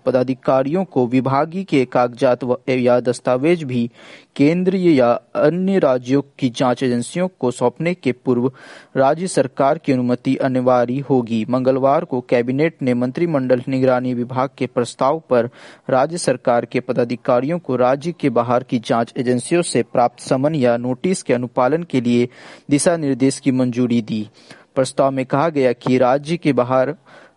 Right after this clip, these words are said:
की जांच एजेंसियां राज्य सरकार के समक्ष पदाधिकारी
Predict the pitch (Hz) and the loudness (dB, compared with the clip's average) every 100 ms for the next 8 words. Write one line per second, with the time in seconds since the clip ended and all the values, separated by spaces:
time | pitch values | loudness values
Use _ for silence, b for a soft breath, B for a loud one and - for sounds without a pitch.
0 | _ - 139 135 120 139 123 - 147 131 | _ 0 4 4 2 0 0 -2 -4 -2
1 | 131 - 131 123 127 - _ 139 131 139 | -2 -2 0 0 -2 -6 _ 0 2 2
2 | 147 147 131 131 135 131 143 - 131 127 | -2 -2 -2 0 -2 -2 -2 -2 0 -2
3 | - 135 127 127 123 131 123 123 | -4 -2 0 0 0 0 2 0